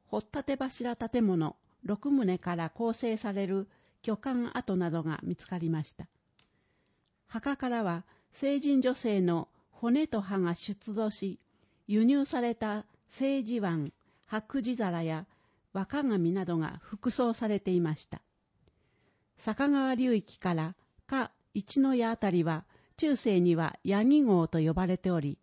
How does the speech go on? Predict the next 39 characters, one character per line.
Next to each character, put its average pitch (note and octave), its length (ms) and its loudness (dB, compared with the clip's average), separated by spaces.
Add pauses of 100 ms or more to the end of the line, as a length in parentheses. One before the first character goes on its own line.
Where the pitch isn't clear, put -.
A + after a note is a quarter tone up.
(460)
十 C#4+ 180 4
三 C#4 300 0
世 A3 220 2
紀 F3 180 0
中 F3+ 240 0
頃 G#3 260 2
か F#3+ 160 -4
ら F3+ 120 -2
後 A#3 260 2
半 G#3+ 320 2
に G3+ 200 2 (380)
八 G3 140 2
木 D4 180 6
郷 G3 320 4
を E3+ 140 2
支 - 160 -4
配 A3+ 260 0
し - 80 -8
て F3 220 0
い D#3+ 80 0
た D#3+ 240 -4 (440)
八 A3 200 2
木 C4+ 160 4
式 - 340 -6
部 B3 120 0
太 A3+ 180 0 (120)
夫 E3 260 0 (100)
種 A#3 320 2
家 F#3+ 240 2
の D#3+ 160 2
居 E3+ 180 -2
館、 F3+ 400 0 (540)
墓 A#3 320 -4
は A3 200 -2 (240)
種 A#3+ 340 2
家 G#3+ 260 4
の F3 120 4
妻 A3 320 -2
か D#3+ 280 -6